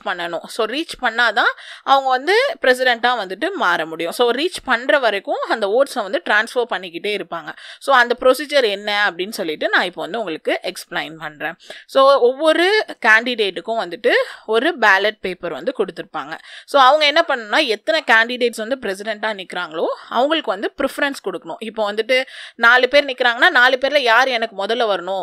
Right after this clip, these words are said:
ஒருவேளை அவர் வரலன்னா அடுத்து யாரு, அடுத்து யாருன்னு பிரியாரிட்டைஸ் வந்து பண்ணணும். So, அப்படி பண்ணி அதுல கவுண்ட் யாருக்கு அதிகமா வருதோ, அவங்க வந்து அந்த கோட்டா, அந்த எலக்ட்ரல் கோட்டா நம்ம இங்க கால்குலேட் பண்ணியிருந்தோம்ல, இந்த எலக்ட்ரல் கோட்டாவை வந்து அவங்க என்ன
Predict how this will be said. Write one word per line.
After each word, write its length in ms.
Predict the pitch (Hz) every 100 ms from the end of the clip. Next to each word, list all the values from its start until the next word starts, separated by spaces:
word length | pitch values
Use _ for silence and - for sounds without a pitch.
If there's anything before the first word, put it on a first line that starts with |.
| 170
ஒருவேளை 240 | 214 247 214
அவர் 180 | 247 247
வரலன்னா 320 | 233 226 285 294
அடுத்து 220 | 240 262 247
யாரு, 240 | 180 175 196 180
அடுத்து 220 | 196 233
யாருன்னு 300 | 185 208 339 285
பிரியாரிட்டைஸ் 600 | 302 294 269 190 175 170
வந்து 140 | 160 233 165
பண்ணணும். 340 | 156 151 - -
So, 80 | 233 214
அப்படி 260 | 214 320 320 240
பண்ணி 300 | 185 165 233 427 - - - -
அதுல 180 | 247 233 277
கவுண்ட் 280 | 277 349 294 226
யாருக்கு 380 | 233 277 240 196
அதிகமா 380 | 214 226 226 233 190
வருதோ, 280 | 170 170 311 494 _ - -
அவங்க 200 | 240 269 247
வந்து 240 | 220 226 453 571 -
அந்த 180 | 214 214 339 523 -
கோட்டா, 280 | 277 285 277 214
அந்த 120 | 202 214 208
எலக்ட்ரல் 360 | 240 - 254 247
கோட்டா 240 | 202 208 220
நம்ம 140 | 208 190
இங்க 100 | 190
கால்குலேட் 400 | 208 214 226 214 -
பண்ணியிருந்தோம்ல, 540 | 175 170 175 185 285 254 - - -
இந்த 140 | 302 359 240
எலக்ட்ரல் 380 | 247 262 254 247
கோட்டாவை 340 | 190 180 165 160
வந்து 160 | 165 294
அவங்க 140 | 220
என்ன 100 | 180